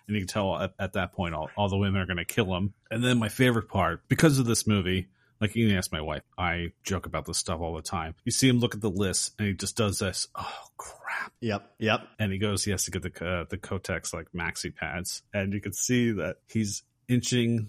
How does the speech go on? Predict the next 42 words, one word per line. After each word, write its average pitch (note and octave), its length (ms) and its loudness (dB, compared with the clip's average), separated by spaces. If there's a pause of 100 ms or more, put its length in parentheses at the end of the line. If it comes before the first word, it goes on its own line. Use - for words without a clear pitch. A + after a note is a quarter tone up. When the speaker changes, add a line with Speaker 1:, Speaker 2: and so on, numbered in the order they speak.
Speaker 1:
make G#2 180 0
sure - 200 0
no G#2+ 160 4
one G#2 200 4
looks, - 640 2
grabs G#2+ 760 2
the A#2 100 0
package, G#2 800 0 (180)
almost A2+ 320 0
kind A2 200 2
of G2+ 60 -2
tries G#2+ 260 2
to G2+ 80 0
hide G2+ 320 2
it A2 120 2
and G#2 120 -2
throws G#2 320 2
it G2 80 0
into G2+ 340 -2
the F2+ 320 -2
cart. G#2+ 500 2
And G#2+ 140 2
then A2+ 360 6
he G2 100 4
finally G2+ 400 2
gets F#2+ 240 -4
in E2+ 120 -6
line, A#2+ 600 4 (240)
and, E2 600 -6 (120)
and F#2 100 0
that's - 320 -4
where F#2+ 140 -2
we F2 120 -4
see, F2+ 440 -2
um, E2+ 460 -6 (140)
Speaker 2:
Edie A#2+ 200 2
McClurg. B2+ 580 4 (380)
Speaker 1:
Clerk, A2+ 240 6
she's B2 200 0
playing B2+ 200 2
the A2+ 80 0
cashier. F#2+ 680 -2